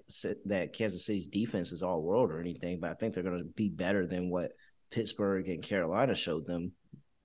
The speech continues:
But I, I don't know, man. I'm, I'm still not bought into Cincinnati. I'm really not. I'm not certain that they,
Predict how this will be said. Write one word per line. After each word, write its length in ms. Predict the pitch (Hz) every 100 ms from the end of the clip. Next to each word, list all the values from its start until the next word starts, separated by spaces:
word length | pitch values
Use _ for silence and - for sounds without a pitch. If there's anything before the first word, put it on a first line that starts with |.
| _
But 280 | - 123 101
I, 340 | 69 - -
I 40 | -
don't 140 | - 107
know, 180 | 107
man. 340 | 87 87 87 85
I'm, 380 | - 151 156 143 - _ _ -
I'm 120 | 143 196
still 340 | - 160 143
not 260 | 123 107 92
bought 220 | 110 101
into 360 | 104 98 -
Cincinnati. 720 | 98 95 98 90 87 92 98 98 _ _
I'm 220 | - 90 92
really 240 | 113 104
not. 320 | 92 92 101 - _ - _ _ _ _ _ _ _ _ _ _
I'm 180 | - 120
not 200 | 143 107
certain 300 | - 92 90
that 140 | 90 -
they, 380 | 87 85 80